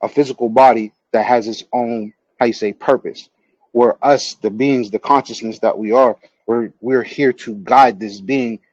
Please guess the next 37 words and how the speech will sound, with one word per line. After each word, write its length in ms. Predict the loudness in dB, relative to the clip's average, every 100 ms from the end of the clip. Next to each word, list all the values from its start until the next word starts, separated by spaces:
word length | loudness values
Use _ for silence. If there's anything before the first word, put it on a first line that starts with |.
| _
to 240 | -8 -2 -2
its 120 | 0
rightful 340 | -2 -2 -6 -4
place. 420 | 0 0 -2 -20 _ _ _ _ _ _ _ _ _
How 200 | 0 2
do 80 | 2
we 120 | -2
get 280 | -2 -2 -2
there? 200 | -2 -4 _ _ _ _ 0
That's 220 | 0 0
the 100 | -4
question 480 | -2 0 0 0 -2
that 200 | -2 -4 -6
everybody, 1000 | -4 0 -2 -2 -2 2 2 0 -4 -10 _
you 120 | -6
know, 140 | -4 -4
seeks 420 | -6 -8 -10 -8
when 120 | -8
it 80 | -6
comes 240 | -8 -6
to 180 | -8 -10 -16 0
those 300 | 2 2 -2
who 120 | -10
do 240 | -8 -8
readings. 480 | -6 -6 -8 -12 _ _ _ _ _
They 100 | -2
want 320 | -2 -2 -4 -4
to 120 | -10
seek 320 | -8 -10 -8
what 220 | -4 0
it 140 | 0 0
is 360 | -2 -2 -10 _ _ _ _ 0
or 220 | 0 0
how 440 | 0 6 8 8
is 220 | 4 -4 -2
their 120 | -4
purpose 580 | 0 -2 -2 -10 -12